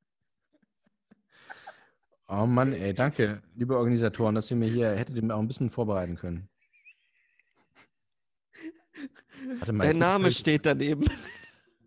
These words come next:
Speaker 1: Das hilft mir gerade überhaupt nicht.
Speaker 2: Natürlich steht dein
Speaker 1: Ja.
Speaker 2: Name daneben.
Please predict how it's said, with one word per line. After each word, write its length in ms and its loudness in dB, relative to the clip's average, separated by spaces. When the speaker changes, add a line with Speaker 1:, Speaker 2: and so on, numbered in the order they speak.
Speaker 1:
Das 140 -8
hilft 200 -2
mir 100 0
gerade 160 0
überhaupt 240 -2
nicht. 180 -4
Speaker 2:
Natürlich 400 -4
steht 180 -4
dein 140 0
Speaker 1:
Ja. 80 0
Speaker 2:
Name 160 -2
daneben. 480 -4